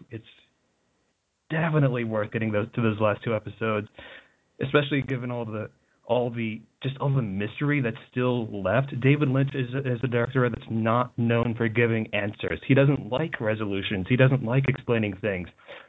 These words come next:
Even outside of the show, he, his, his whole reaction to,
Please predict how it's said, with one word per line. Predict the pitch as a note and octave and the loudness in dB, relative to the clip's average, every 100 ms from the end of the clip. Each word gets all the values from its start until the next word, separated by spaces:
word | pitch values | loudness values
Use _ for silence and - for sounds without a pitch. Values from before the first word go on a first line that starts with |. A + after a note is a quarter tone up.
| _ | _
Even | C#3+ D#3+ D#3+ C#3 | 4 6 4 2
outside | C3 C3+ - C#3 C#3 | -2 -4 -2 0 0
of | A#2 | -2
the | G#2+ - | -6 -4
show, | G2+ | -2
he, | A2 B2 - - - _ - | -2 -4 -6 -20 -20 _ -2
his, | C3+ C3 C#3 C3 | 0 2 2 2
his | - C3+ | 0 0
whole | C#3+ C3 | 2 2
reaction | B2+ C3+ C3+ C3 C3+ | 2 -2 0 0 2
to, | B2+ A#2+ A#2 | 0 0 -2